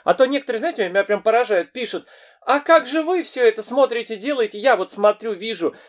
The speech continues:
смотрю видео и, э, перекидываю на файлообменники и программисту, который монтирует, и публикуем в YouTube и другие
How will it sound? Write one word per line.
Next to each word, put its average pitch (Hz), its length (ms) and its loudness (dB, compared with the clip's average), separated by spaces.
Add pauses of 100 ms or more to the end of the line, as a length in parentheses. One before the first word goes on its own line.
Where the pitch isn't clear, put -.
смотрю 220 460 0
видео 190 320 -6
и, 214 380 -6
э, 196 260 4
перекидываю 196 720 -6
на 196 100 2
файлообменники 185 840 -2
и 170 60 -8
программисту, 180 680 -4
который 165 280 -4
монтирует, 175 600 -4
и 170 40 -10
публикуем 180 640 -4
в 147 40 -6
YouTube 156 380 -8
и 165 40 -4
другие 165 480 -6